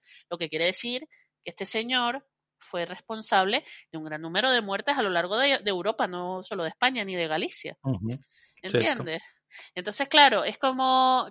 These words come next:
Speaker 1: claro, en el fondo era buena gente, mueh, mm, yo qué sé.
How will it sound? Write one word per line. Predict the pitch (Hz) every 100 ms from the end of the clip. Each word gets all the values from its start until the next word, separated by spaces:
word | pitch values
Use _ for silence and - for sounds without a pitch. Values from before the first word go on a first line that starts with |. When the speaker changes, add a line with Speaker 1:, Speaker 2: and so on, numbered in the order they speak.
| 254
Speaker 1:
claro, | 277 269 254
en |
el | 247 247
fondo | 269 262 277
era | 285 294 285
buena | 285 277
gente, | 302 226 180 160 165 170
mueh, | 175 196 233 254 247 - - - - - _ _
mm, | 180 165 104 _ _ _ 220 240 254 247 254
yo | 254
qué | 233
sé. | 220 156